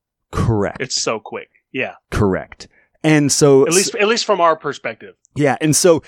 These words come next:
Speaker 1: and so they've been, they've been working, you know, femtosecond lasers have been around for decades. And apparently,
Speaker 2: Mm-hmm.
Speaker 1: this attosecond technology, this attosecond laser technology has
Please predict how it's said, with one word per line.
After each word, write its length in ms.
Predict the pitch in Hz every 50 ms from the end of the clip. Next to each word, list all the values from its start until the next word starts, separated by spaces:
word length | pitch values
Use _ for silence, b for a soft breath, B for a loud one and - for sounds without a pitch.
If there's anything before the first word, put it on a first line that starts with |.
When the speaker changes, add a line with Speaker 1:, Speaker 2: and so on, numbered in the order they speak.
| b b b
Speaker 1:
and 160 | - 156 156 -
so 200 | - 190 165 139
they've 220 | 160 165 165 143
been, 220 | 180 185 170 151 -
they've 220 | 139 127 160 165 143
been 180 | 165 160 139
working, 440 | 131 170 196 190 - 190 151 147 151
you 80 | 160 151
know, 100 | 151 151
femtosecond 800 | - - - 151 120 - - 165 147 - - 156 143 - 143 135
lasers 500 | - 123 127 131 127 107 127 131 127 -
have 180 | 127 123 120 110
been 160 | 135 135 131
around 380 | 127 120 117 113 113 113 110
for 100 | - 110
decades. 680 | 107 98 95 92 - - 78 76 76 76 - - - - _ _ _ _ _ _ _
And 160 | - 160 151
apparently, 680 | 147 - - 156 196 226 247 - 143 139 120 113 113 123
Speaker 2:
Mm-hmm. 720 | 123 - - - _ _ _ _ _ _ _ _ _ - 131
Speaker 1:
this 220 | 117 147 139 - - -
attosecond 840 | 135 156 175 190 185 - - - 170 151 - 143 123 117 - - - _ _ _ _ _ _
technology, 760 | - - 139 - - 139 131 123 123 117 110 104 - - 113
this 140 | 110 104 -
attosecond 580 | - 131 143 156 135 - 143 123 - 123 123 110
laser 320 | 110 113 110 104 113 113
technology 720 | - - 107 95 101 101 104 110 110 101 95 - - 101 92
has 220 | 87 107 123 113